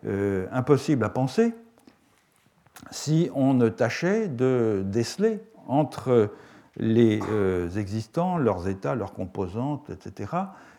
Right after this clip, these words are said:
des, euh, correspondances stables, et, et si l'on ne cherchait aussi à déceler, euh, des correspondances entre les parties dont toutes ces entités sont faites. Par exemple,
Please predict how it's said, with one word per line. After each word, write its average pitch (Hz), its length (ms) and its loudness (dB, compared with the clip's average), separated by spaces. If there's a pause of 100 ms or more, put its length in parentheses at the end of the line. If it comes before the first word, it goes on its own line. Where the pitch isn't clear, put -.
(120)
des, 147 420 4
euh, 117 140 4
correspondances 113 880 2
stables, 139 440 4 (840)
et, 120 460 2 (120)
et 127 300 2 (140)
si 139 200 -4
l'on 123 200 4
ne 104 240 2
cherchait 120 460 -4
aussi 190 420 0
à 135 60 4
déceler, 139 680 0 (360)
euh, 101 260 0
des 135 180 2
correspondances 127 800 -2
entre 127 240 -2
les 113 100 2
parties 165 600 0 (320)
dont 147 220 2
toutes 165 280 -2
ces 117 180 0
entités 110 580 -4 (240)
sont 143 200 -2
faites. - 420 4 (600)
Par 87 120 2
exemple, 120 480 0